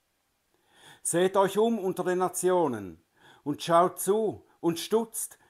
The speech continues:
ja staunt, denn ich wirke ein Werk in euren Tagen, ihr glaubtet es nicht, wenn es euch erzählt würde. Denn siehe, ich lasse die Chaldäer erstehen, die grimmige und ungestüme Nation,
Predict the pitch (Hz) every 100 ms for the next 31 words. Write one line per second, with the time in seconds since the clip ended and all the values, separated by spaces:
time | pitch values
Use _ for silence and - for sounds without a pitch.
0 | - 180 208 - - 180 208 160 - -
1 | _ _ - 123 127 127 143 196 196 180
2 | 165 160 135 156 180 160 151 143 131 -
3 | 117 131 147 156 151 _ _ 127 127 123
4 | 117 160 170 - 170 156 156 160 - 139
5 | 139 135 - 120 123 120 113 - 98 113
6 | 117 117 117 - 87 _ _ _ _ _
7 | - _ _ _ 101 101 - 139 170 170
8 | 131 123 120 135 131 - 127 117 123 151
9 | 180 - 151 - 156 151 156 160 160 _
10 | _ _ _ _ _ _ _ _ _ _
11 | _ - 98 123 143 185 190 175 175 120
12 | 113 - 160 196 175 - 165 170 165 151
13 | 143 - 135 151 160 165